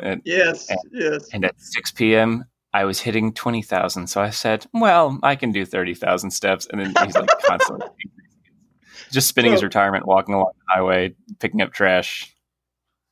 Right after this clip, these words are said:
Speaker 2: One of the things I'm doing is masterclass, and the masterclass I'm taking is his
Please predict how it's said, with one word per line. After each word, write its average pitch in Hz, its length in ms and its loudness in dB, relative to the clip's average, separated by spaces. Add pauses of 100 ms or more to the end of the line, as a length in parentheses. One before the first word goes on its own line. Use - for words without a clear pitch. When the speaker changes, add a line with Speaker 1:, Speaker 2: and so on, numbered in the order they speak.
(240)
Speaker 2:
One 156 280 4
of 254 80 4
the 226 80 -6
things 202 260 -2
I'm 151 180 0
doing 135 280 0
is 120 160 -6
masterclass, 127 1000 0 (880)
and 123 160 0
the 117 60 -2
masterclass 143 580 2
I'm 123 120 -2
taking 123 360 -2
is 104 280 -6 (140)
his 143 580 -2